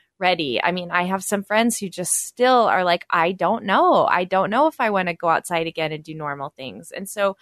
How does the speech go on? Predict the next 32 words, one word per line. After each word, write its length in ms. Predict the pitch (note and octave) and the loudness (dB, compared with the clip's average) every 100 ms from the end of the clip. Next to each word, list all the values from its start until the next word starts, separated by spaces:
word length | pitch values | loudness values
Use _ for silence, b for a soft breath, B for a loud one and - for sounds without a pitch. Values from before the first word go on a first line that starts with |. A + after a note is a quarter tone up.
| B B B B | B B B B
I 100 | C4+ | -8
think, 260 | D4+ F4+ E4 _ _ | -8 -8 -12 _ _
you 120 | C#4+ | -8
know, 160 | C#4+ A#3+ | 0 0
if 120 | B3 | 0
that's 260 | C#4+ D4 A#3+ | 0 -2 -2
you, 440 | G3 A#3 G#3+ F3 | -4 2 4 4
if 180 | F#3+ F#3 | 2 -2
you're 180 | G3 F#3 | -2 0
like, 240 | E3+ D#3+ - | 2 0 0
"Oh, 420 | G#3 D4 D4 C4 - b b b | 2 4 4 2 -2 b b b
I 100 | F#3 | -2
used 260 | G3+ C4+ - | 0 0 0
to 80 | C#4+ | 2
love 200 | C4 C#4 | 4 4
the 120 | E4 | 2
movies. 320 | C4+ A3 G#3 | 2 2 4
I 60 | G3 | 2
used 300 | G#3 B3+ - | 2 0 0
to 60 | A#3 | 0
love 200 | G#3+ G3+ | 0 0
games, 360 | G#3 B3+ C4 | 0 0 0
but 140 | F3 D#3+ | 0 4
I 160 | F3+ | 4
don't 160 | F4+ E4+ | 2 0
feel 240 | - F#3 | -2 -4
safe 340 | - F3+ C#4+ - | -2 -2 -2 0
yet. 240 | F3 D3+ | 0 2
I 120 | F#3 | 2
don't 180 | A#3+ B3 | 0 -2
feel 140 | G3+ | -4
comfortable." 640 | F#3+ G3+ G3+ F3+ F3 F3 | -2 -4 -4 -2 0 0